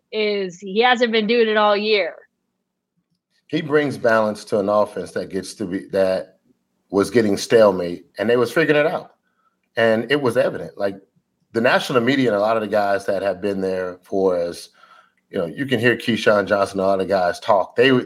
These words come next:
Speaker 2: these are players, former players that know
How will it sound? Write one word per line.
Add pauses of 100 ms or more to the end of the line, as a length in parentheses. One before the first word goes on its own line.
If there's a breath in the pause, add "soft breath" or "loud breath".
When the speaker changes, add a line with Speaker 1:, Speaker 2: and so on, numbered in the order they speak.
Speaker 2:
these
are
players,
former
players
that
know